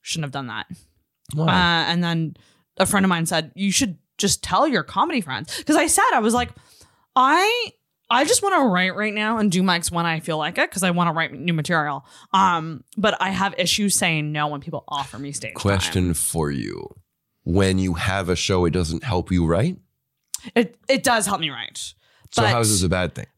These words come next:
Speaker 1: But I also need to live a life to write new jokes.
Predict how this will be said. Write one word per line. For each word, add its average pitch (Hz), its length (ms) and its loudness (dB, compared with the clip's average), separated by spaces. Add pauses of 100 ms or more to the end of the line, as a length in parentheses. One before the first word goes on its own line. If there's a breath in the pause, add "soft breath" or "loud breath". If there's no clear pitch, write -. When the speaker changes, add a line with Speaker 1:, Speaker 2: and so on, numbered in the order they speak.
(120)
Speaker 1:
But 226 300 2
I 202 400 2
also 196 260 2
need 202 160 4
to 196 80 2
live 170 460 2
a 165 60 2
life 143 680 -4
to 147 220 -10 (100)
write 135 260 -4
new 92 240 -12
jokes. - 680 -12